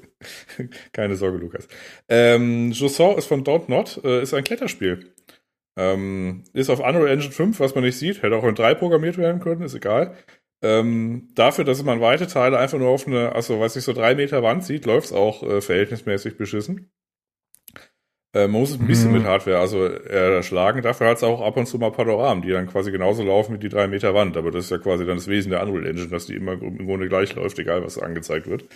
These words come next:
Speaker 1: Und, äh, ansonsten hast du eigentlich nur die Aufgabe, also das heißt, du hast quasi eine, eine, eine, eine große Felsformation vor dir, darauf, äh, ist quasi das Intro, da läufst du drauf zu.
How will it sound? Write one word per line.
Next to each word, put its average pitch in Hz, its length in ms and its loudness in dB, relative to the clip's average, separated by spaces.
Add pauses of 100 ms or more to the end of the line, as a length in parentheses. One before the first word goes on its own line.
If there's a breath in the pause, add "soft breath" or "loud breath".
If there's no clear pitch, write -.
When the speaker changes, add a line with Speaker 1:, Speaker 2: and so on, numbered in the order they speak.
(720 loud breath)
Speaker 1:
Und, 107 500 2
äh, 101 440 0
ansonsten 113 760 -2
hast 139 200 -6
du 139 140 0
eigentlich 117 340 -2
nur 165 100 -2
die 165 120 -2
Aufgabe, 143 580 0
also 113 200 -2
das 110 120 -8
heißt, 113 280 -6
du 113 40 -6
hast 110 140 -8
quasi 104 240 -4
eine, 98 400 -4
eine, 98 400 -4
eine, 98 240 -8
eine 101 320 -4
große 117 300 -8
Felsformation 135 920 -2
vor 139 200 -4
dir, 160 160 -4
darauf, 104 400 -4
äh, 104 340 -2
ist - 160 -8
quasi 107 240 -2
das 104 160 -8
Intro, 147 320 -2
da 117 100 0
läufst 107 260 0
du 123 60 -2
drauf 107 180 -2
zu. 165 320 -2